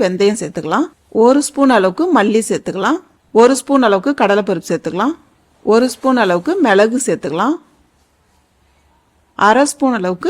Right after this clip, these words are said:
ஜீரகம் சேர்த்துக்கலாம். இதெல்லாம் சேர்த்து ஒரு பொன்னிறமா வர அளவுக்கு நல்லா வறுத்து எடுத்துக்கலாமா. பாருங்க, இது ஓரளவுக்கு வரப்பட்டு வந்ததும் கூடவே மூணு காஞ்ச மிளகாய் சேர்த்துக்கலாம். கூடவே திருகுன தேங்காய் ஒரு ஸ்பூன் சேர்த்துக்கலாம்.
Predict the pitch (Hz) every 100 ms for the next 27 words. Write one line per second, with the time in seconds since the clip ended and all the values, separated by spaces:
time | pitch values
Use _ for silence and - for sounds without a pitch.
0 | 403 233 226 247 220 233 160 139 165 208
1 | 370 _ _ _ - 233 233 254 302 269
2 | 233 285 254 - - 240 254 254 240 247
3 | 269 214 208 - 208 214 285 190 196 214
4 | 180 - 208 170 175 175 175 214 302 _
5 | _ - 214 220 240 339 - 220 226 226
6 | 220 220 262 285 214 233 233 226 208 175
7 | 190 202 180 302 440 _ _ 262 285 262
8 | 220 339 440 _ - 240 269 233 220 220
9 | 214 175 220 311 - 170 165 190 294 -
10 | _ - 294 277 233 370 - 285 311 320
11 | 311 - 208 208 349 254 214 - 220 214
12 | 196 165 160 190 392